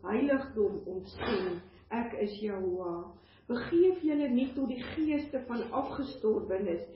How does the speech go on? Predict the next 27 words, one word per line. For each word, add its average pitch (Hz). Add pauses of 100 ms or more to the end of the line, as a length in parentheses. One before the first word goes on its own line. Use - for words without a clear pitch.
(140)
en 220
die 220
geeste 254
wat 196
waarsê 208
nie. 190 (360)
Soek 392
hulle 339
nie 359
om 254
julle 226
deur, 202 (760)
soek 359
hulle 240
nie 269
om 208
julle 208
deur 196
hulle 196
te 190
verontreinig 190
nie. 160 (340)
Ek 269
is -
Jehovah, 214
julle 170
Eloah. 170